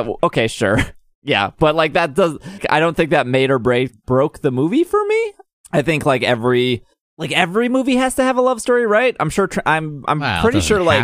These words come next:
Speaker 2: have to.
Speaker 1: but I feel like that is just, like, if we're marketing towards everybody, we have to have our cute things, we have to have our action things, we have to have our, like, slight love thing. And, like, it, it, I feel like it has to hit all those notes.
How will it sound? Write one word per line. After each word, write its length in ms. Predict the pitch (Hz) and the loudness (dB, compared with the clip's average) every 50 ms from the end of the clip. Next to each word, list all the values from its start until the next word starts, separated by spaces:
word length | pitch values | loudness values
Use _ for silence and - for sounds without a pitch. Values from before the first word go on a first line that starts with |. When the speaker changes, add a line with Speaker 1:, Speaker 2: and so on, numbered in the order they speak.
| 123 - | -2 -4
Speaker 2:
have 60 | - | -8
to. 380 | - 78 67 69 73 80 85 92 _ _ _ _ _ _ - | -8 -8 -6 -6 -8 -10 -12 -16 _ _ _ _ _ _ -8
Speaker 1:
but 100 | 123 120 | -4 -2
I 80 | 117 127 | -2 -2
feel 220 | - - 165 151 | 0 0 0 0
like 160 | 143 131 120 | 0 0 0
that 160 | - 127 131 | 0 0 0
is 100 | 120 107 | 0 -2
just, 220 | - 127 117 - - | -2 -4 -4 0 0
like, 200 | 117 110 110 - | -2 -2 -2 -4
if 180 | - 117 - - | -6 -4 -2 -2
we're 80 | 123 | 0
marketing 560 | 123 135 160 190 196 - 208 190 185 196 185 180 | 2 2 2 2 2 0 -2 -2 -2 -2 -4 -4
towards 400 | - 185 185 175 160 131 131 - _ _ _ - | -2 -2 0 0 -2 -4 -8 -14 _ _ _ -4
everybody, 920 | 180 202 196 165 156 165 151 143 117 120 113 104 98 101 90 92 104 107 _ _ _ _ _ _ _ _ _ _ _ _ - | -2 -2 0 2 2 2 2 2 2 2 0 0 0 -2 -2 -4 -4 -6 _ _ _ _ _ _ _ _ _ _ _ _ -8
we 100 | 104 113 | -4 0
have 220 | 135 131 147 - | 0 0 0 0
to 80 | - 160 | 0 0
have 160 | 156 160 151 | 2 2 2
our 100 | 151 143 | 0 -2
cute 320 | - - - 208 196 185 - | -2 -2 -2 -2 -2 -2 -2
things, 400 | - 190 185 175 165 170 165 143 | -2 0 0 0 -2 -4 -4 -2
we 120 | 147 147 | 0 0
have 160 | 151 139 127 | 0 0 0
to 100 | - 160 | 0 0
have 200 | 147 147 139 135 | 2 2 2 2
our 120 | 131 120 - | 0 0 2
action 400 | - 147 151 156 - - 160 151 | 2 2 0 0 -4 -6 -6 -6
things, 360 | - - 147 143 139 139 123 | -2 -2 -2 -2 -2 -4 -2
we 120 | 127 131 127 | -2 0 0
have 160 | 135 127 - | 0 -2 -2
to 100 | - 143 | -2 -2
have 200 | 135 135 131 123 | 0 0 0 0
our, 140 | 120 117 110 | 0 0 0
like, 240 | 107 104 104 101 - | 2 0 -2 -4 -6
slight 400 | - - - 151 143 139 135 - | -12 -8 -2 0 0 0 0 -2
love 320 | 110 131 143 143 143 135 | 0 0 2 2 0 -2
thing. 560 | - - - 156 139 131 135 135 139 143 139 131 _ _ _ _ _ _ _ _ _ - | -6 -6 -2 0 0 2 0 -2 -2 -4 -6 -6 _ _ _ _ _ _ _ _ _ -2
And, 140 | - 139 139 | -2 0 0
like, 180 | 143 143 143 151 | 0 -2 0 2
it, 200 | 147 147 147 - - | 0 0 2 2 2
it, 240 | 160 165 160 156 - | 2 2 2 0 0
I 100 | - 147 | 0 -2
feel 180 | - - 214 196 | 0 2 2 2
like 140 | 185 170 156 | 2 0 0
it 80 | 151 | 0
has 200 | 160 165 151 - | 0 0 -2 -2
to 100 | - 151 | -2 0
hit 140 | 147 147 139 | 0 0 0
all 220 | - - 117 120 | 0 0 0 0
those 240 | 110 131 - - 117 | 0 0 -2 -2 -2
notes. 580 | 113 98 90 - - _ - - - - - | -4 -6 -6 -6 -8 _ -18 -18 -18 -18 -20